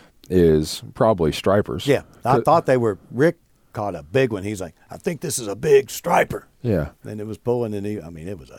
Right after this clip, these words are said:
Speaker 2: huge
Speaker 1: Where else you
Speaker 2: blue.
Speaker 1: gonna catch a twenty pound fish on a swim bait? You're
Speaker 2: No,
Speaker 1: talking
Speaker 2: no.
Speaker 1: about, talking about muskie, but if you did that with a muskie, you'd be doing one a day, two a day.
Speaker 2: No, we caught 'em. I
Speaker 1: Yeah.
Speaker 2: mean, Rick caught two, two, uh,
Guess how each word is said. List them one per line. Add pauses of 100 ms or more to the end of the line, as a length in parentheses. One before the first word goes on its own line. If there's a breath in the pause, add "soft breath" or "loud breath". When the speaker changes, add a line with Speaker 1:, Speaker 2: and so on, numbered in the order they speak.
Speaker 2:
huge
Speaker 1:
Where
else
you
Speaker 2:
blue.
Speaker 1:
gonna
catch
a
twenty
pound
fish
on
a
swim
bait?
You're
Speaker 2:
No,
Speaker 1:
talking
Speaker 2:
no.
Speaker 1:
about, (160 loud breath)
talking
about
muskie,
but
if
you
did
that
with
a
muskie,
you'd
be
doing (380 loud breath)
one
a
day,
two
a
day.
Speaker 2:
No,
we
caught
'em.
I
Speaker 1:
Yeah.
Speaker 2:
mean,
Rick
caught
two, (380)
two, (200)
uh,